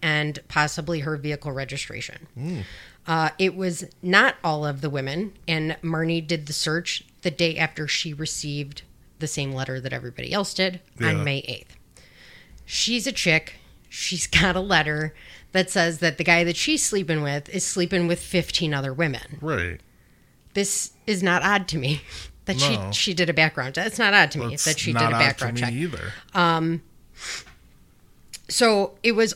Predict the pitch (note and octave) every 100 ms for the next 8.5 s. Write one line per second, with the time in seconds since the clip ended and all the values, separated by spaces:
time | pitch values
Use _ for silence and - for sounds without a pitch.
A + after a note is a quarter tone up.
0 | - A#3+ D4 D4 F3+ - D3 D3+ F3 -
1 | - D#3 D3 C#3+ D#3 D3 D3 C#3+ E3+ E3
2 | D3+ - D#3 D#3 - D#3 - - D#3+ A3
3 | D4+ F#3 C#3+ - C3+ - A#2+ G#2+ F#3+ -
4 | _ - - - - G#2+ G#2+ A2 F#3+ -
5 | A3+ A3+ G#3+ F#3 G3 F#3+ E3+ D#3+ D3+ -
6 | D3+ - D#3 C#3+ - D3 C3+ D3+ B3+ E3
7 | A#2 - A2+ A2 D#3+ - _ - C#4+ -
8 | D#3+ - G#3+ D#3